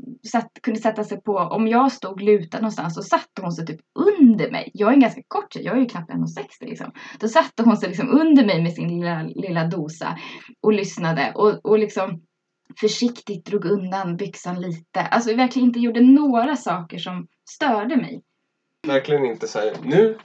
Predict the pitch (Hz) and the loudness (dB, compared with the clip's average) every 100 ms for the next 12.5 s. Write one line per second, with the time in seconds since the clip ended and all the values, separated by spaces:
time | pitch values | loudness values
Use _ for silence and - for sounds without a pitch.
0 | _ - 294 - 110 - - 135 - 294 | _ -8 -2 -2 -2 -4 0 0 2 2
1 | 349 330 247 190 - 196 180 165 143 - | 2 2 2 0 0 -2 0 -2 -2 -4
2 | 220 262 277 240 175 - - 240 247 262 | -2 2 4 2 -2 -8 -8 -8 -2 0
3 | 359 359 - - 320 240 233 240 240 233 | 2 0 2 2 2 0 2 2 0 -4
4 | - 147 156 160 156 165 - _ _ - | -4 0 2 2 0 -6 -12 _ _ -10
5 | 131 - 151 143 117 113 123 110 127 135 | -10 -2 0 0 -2 -4 -2 -2 -2 -4
6 | 131 113 107 107 - 107 104 101 269 277 | -2 -2 -2 -4 -6 -6 -4 -4 -6 -8
7 | 262 _ _ _ _ _ _ _ _ - | -10 _ _ _ _ _ _ _ _ -6
8 | 131 127 147 165 147 127 113 104 - 110 | -2 0 2 2 2 0 0 -2 -4 -2
9 | 107 135 - - - 311 214 240 302 285 | -2 -4 -4 -2 2 2 0 -2 2 2
10 | 339 - 262 131 - - 165 - - 277 | 2 -4 -6 -6 -8 -6 -6 -10 -8 -6
11 | 127 131 123 - 107 - 139 120 123 - | -2 0 2 2 0 -4 -6 -6 -8 -4
12 | 165 - 135 151 131 | -6 -6 -10 -10 -12